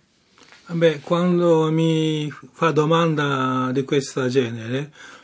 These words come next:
io di solito rispondo sempre con la risposta che ha fatto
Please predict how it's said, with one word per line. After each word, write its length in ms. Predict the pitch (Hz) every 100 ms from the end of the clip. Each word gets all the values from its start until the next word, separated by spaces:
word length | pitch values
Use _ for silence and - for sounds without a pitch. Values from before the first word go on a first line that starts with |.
| -
io 160 | 175
di 140 | 151 147
solito 340 | 190 175 143
rispondo 500 | 127 117 - 139 139
sempre 640 | 127 156 139 143 131 127 127 -
con 180 | - 156
la 180 | 147 147
risposta 560 | 143 143 - 147 135 131
che 100 | 139
ha 40 |
fatto 640 | 131 135 131 131 123 123